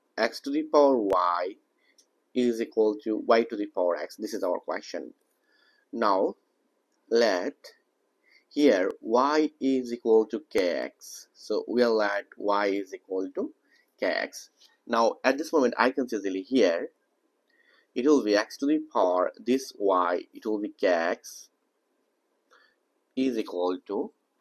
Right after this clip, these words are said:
y. So it will be kx and whole to the power this x. Now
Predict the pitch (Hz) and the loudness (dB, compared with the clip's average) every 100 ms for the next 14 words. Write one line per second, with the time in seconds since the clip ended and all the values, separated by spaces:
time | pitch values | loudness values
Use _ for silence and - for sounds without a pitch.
0 | - 110 101 92 - _ - 113 - - | -6 2 4 2 -4 _ -4 -4 -4 -4
1 | 147 131 127 - 113 90 87 117 - - | -2 -2 -4 2 4 4 2 -2 -8 -20
2 | - _ _ _ _ _ _ _ _ _ | -20 _ _ _ _ _ _ _ _ _
3 | _ _ _ _ _ - 104 107 110 107 | _ _ _ _ _ -6 -4 2 0 0
4 | 110 101 98 95 92 92 98 - - - | -8 -4 0 2 0 -4 -8 -8 -12 -10
5 | - - - - - _ _ _ _ _ | -10 -14 -20 -20 -20 _ _ _ _ _
6 | _ _ _ _ _ _ _ _ _ 120 | _ _ _ _ _ _ _ _ _ -2
7 | 107 104 170 | 2 2 0